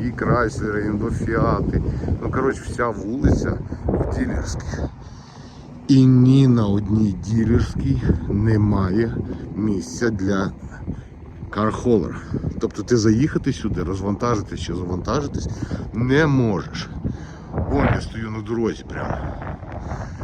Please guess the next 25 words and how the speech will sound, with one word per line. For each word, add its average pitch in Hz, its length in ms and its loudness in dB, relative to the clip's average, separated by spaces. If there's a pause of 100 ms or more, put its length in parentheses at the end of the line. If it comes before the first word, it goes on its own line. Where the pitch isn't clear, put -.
(540)
Блін, 120 260 6
до 104 160 4
мене 120 360 6
не 110 260 4
доходить. 113 720 0 (180)
Ви 117 480 0 (220)
найкраща 110 680 -2
країна 104 580 -2
у - 80 -4
світі. - 540 -4 (500)
Ви 101 160 -6
дуже 117 300 -2
розумні, 110 680 0 (120)
ви 107 80 -2
передові, 113 720 0 (100)
ви, 104 140 -4 (400)
ви 120 300 2
перші 110 640 -2
майже 107 460 2
в 120 140 -2
усьому. - 480 -2 (680)
Чому 123 600 2
до 107 200 0
цих - 400 -2
пір - 520 -4